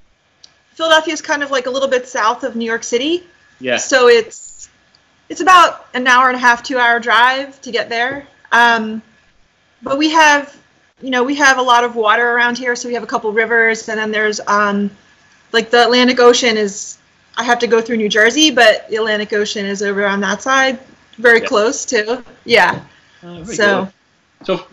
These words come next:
Speaker 2: first,
Speaker 1: Yeah.
Speaker 2: so Jen, you are a vegan professional triathlete, is that right?
Speaker 1: Right.
Speaker 2: And you
Speaker 1: Yes.
Speaker 2: run,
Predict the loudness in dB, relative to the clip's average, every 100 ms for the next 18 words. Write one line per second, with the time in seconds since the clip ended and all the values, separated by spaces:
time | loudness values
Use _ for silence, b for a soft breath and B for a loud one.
0 | -20 -4 -2 -2 -4 -2 -2 -2 -2 -2
1 | 0 0 0 0 -2 -4 -2 -2 -2 -4
2 | -6 -10 -14 -6 -4 -4 -6 -6 -8 -2
3 | 0 0 -2 -8 -12 -14 _ -12 -4 -4
4 | 0 -2 -4 _ _ -16 -16 _ _ _
5 | _ _ -6 -4 2 4 4 6 6